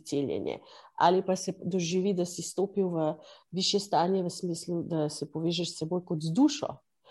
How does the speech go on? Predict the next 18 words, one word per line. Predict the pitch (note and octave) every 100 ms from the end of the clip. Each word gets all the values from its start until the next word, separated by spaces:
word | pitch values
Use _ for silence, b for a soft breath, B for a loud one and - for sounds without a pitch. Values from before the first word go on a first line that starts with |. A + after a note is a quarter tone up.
| b b F#3+
in | F3+
da | E3
lažje | D#3+ F3 G#3 A3+ G#3+
iz | F3+ -
perspektive | - E3 - F#3 - A3 F#3+ F3
duše | C4 C#4 - F3
razumeš | F3+ E3+ F3+ F3+ E3+
tisto | - F3 E3+
življenjsko | E3+ D#3+ F#2 F3 - F#3
izkušnjo | - - E3+ - -
in | F3+
ponovno | D#3+ E3 D#3+ F3+ E3+
pride | E3 D#3 D#3+
do | -
celjenja | - C3+ C#3+ - D2
in | D#3
zdravljenja. | - - - - - - _ B B B
Torej, | F3 E3